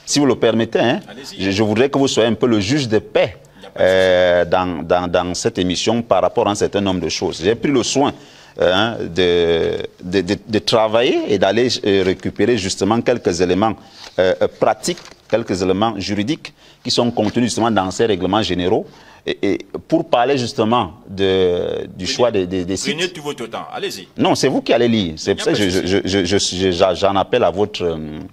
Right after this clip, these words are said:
Speaker 1: à votre aide, hein.
Speaker 2: Bien sûr.
Speaker 1: Il faudrait que les choses se fassent dans l'ordre.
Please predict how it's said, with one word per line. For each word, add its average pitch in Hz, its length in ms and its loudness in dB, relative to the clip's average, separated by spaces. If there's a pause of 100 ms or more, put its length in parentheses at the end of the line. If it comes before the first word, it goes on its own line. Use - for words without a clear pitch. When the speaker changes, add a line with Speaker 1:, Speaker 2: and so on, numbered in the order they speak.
(760)
Speaker 1:
à - 100 0
votre 220 380 2
aide, 127 300 2 (200)
hein. 95 240 -2
Speaker 2:
Bien - 0 -
sûr. 131 160 -10
Speaker 1:
Il 95 80 -2
faudrait 104 300 2
que 123 100 -2
les 98 120 2
choses 110 220 0
se - 140 0
fassent 107 240 0
dans 92 140 2
l'ordre. 110 240 2